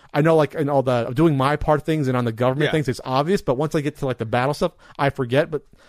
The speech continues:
Speaker 1: Con Air is a bad movie that I will watch. That, to me, that's a guilty p-, pleasure. That's on this list. That's a terrible movie.
Speaker 2: I wanna watch
Speaker 1: Con
Speaker 2: Point
Speaker 1: Air.
Speaker 2: Break again.
Speaker 1: They ever watched it all the way through? Pirates of the,
Speaker 2: <sighs>
Speaker 1: Pirates of the Caribbean. On this
Speaker 2: Bodhi!
Speaker 1: list?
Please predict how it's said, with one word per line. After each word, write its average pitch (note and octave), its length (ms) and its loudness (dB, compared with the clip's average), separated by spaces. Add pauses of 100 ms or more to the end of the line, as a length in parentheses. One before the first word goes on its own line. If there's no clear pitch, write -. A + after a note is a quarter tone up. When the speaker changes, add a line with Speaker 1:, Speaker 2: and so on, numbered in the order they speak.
(640)
Speaker 1:
Con C4 320 2
Air A#3 260 6
is D#3 80 2
a D#3+ 60 0
bad E3+ 360 4
movie F3 280 4
that D3 120 4
I C#3 140 2
will D3 240 4
watch. B2+ 340 2
That, F3+ 320 2
to E3+ 100 2
me, G#3 120 2
that's F3+ 220 2
a D#3 60 -4
guilty C#3+ 300 0
p-, C#3 240 -2
pleasure. B2+ 300 2
That's A#2 160 0
on C#3 80 2
this C3 100 -4
list. B2 120 -2
That's F#3+ 200 2
a C#3 80 0
terrible D3 600 2
movie. A2+ 340 -4
Speaker 2:
I - 40 -6
wanna E4 140 -2
watch D4 220 -2
Speaker 1:
Con - 180 0
Speaker 2:
Point G#3+ 100 -6
Speaker 1:
Air. G3 40 -8
Speaker 2:
Break C#3 260 -2
again. G#2+ 360 -14 (640)
Speaker 1:
They D3 80 -2
ever B2 160 0
watched A2 220 -2
it G#2+ 40 -6
all G2 80 -4
the F#2+ 60 -8
way F#2 80 -8
through? F2 240 -14 (500)
Pirates A#3+ 340 0
of C4 100 -2
the, C#4+ 300 -6 (160)
Speaker 2:
<sighs> - 180 -20
Speaker 1:
Pirates C#4+ 280 0
of C#4 60 -8
the C#4+ 60 -4
Caribbean. G3 400 2
On F#4+ 160 4
this G#4+ 80 6
Speaker 2:
Bodhi! G4+ 220 2
Speaker 1:
list? - 100 -10